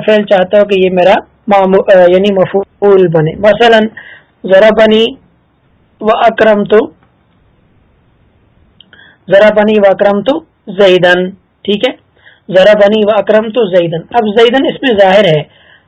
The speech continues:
اب پہلے والا فعل جو ہے ضربنی، وہ چاہتا ہے کہ یہ مفعول نہ بنے بلکہ فاعل بنے اور میرا معمول بنے، اور دوسرے والا جو فعل ہے اکرمت، وہ چونکہ فعل بفاعل ہے تو ضمیر اس کا فاعل ہے تو وہ چاہتا ہے مفعول بنے زیدن۔ تو یہ کہ پہلا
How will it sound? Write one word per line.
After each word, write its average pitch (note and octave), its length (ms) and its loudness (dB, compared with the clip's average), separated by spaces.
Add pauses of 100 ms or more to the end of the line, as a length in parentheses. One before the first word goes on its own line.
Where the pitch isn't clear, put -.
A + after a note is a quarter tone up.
اب G3 180 -4
پہلے B3 240 2
والا B3 240 2 (100)
فعل A#3+ 160 0
جو A#3 200 -2
ہے A3 60 2 (140)
ضربنی، A3+ 540 0
وہ G#3+ 80 0
چاہتا A3 360 -2
ہے A3+ 100 0
کہ A3+ 100 -2
یہ A3 280 -2 (280)
مفعول G#3 400 -2
نہ C4 180 0
بنے G3 240 0
بلکہ F#3+ 440 -2
فاعل G3 220 0
بنے F3+ 300 -2 (400)
اور F#3 180 0
میرا G3 180 4 (120)
معمول G3+ 340 0
بنے، F3 260 -2 (440)
اور F#3 120 0
دوسرے G#3 360 -4
والا A#3 140 4
جو G#3+ 200 0
فعل A3+ 140 0
ہے A3 140 2
اکرمت، A#3 580 0 (260)
وہ F#3+ 120 -4
چونکہ A3+ 320 -2 (100)
فعل A3 200 0
بفاعل F#3 420 2
ہے G#3+ 240 0 (400)
تو G#3+ 100 2
ضمیر G#3 340 2
اس G3 140 -2
کا G3 180 -2
فاعل F3+ 280 2
ہے G3+ 60 4
تو G3+ 160 -4
وہ G3+ 120 0
چاہتا G3+ 340 0
ہے G3+ 80 4
مفعول F#3+ 440 -2
بنے G#3+ 200 0
زیدن۔ F#3+ 520 0 (420)
تو G3 80 0
یہ F#3 360 0
کہ F#3+ 100 -8
پہلا G#3+ 380 2